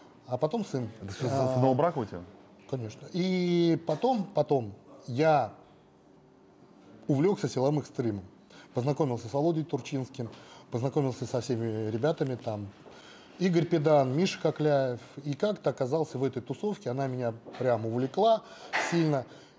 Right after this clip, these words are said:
Speaker 1: И где-то с две тысячи четвёртого по две тысячи шестой я вот,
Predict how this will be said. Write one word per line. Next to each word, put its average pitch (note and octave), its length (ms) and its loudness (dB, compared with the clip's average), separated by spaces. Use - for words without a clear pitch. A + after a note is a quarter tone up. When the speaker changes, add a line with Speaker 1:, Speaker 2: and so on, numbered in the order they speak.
Speaker 1:
И F3+ 400 0
где-то D3 380 0
с C3+ 40 -2
две C3+ 140 -4
тысячи D3+ 340 -4
четвёртого G#3+ 500 -4
по C#3+ 140 -4
две C3 140 -2
тысячи B2+ 300 -6
шестой A3 420 -4
я C#3+ 240 0
вот, B2+ 140 -4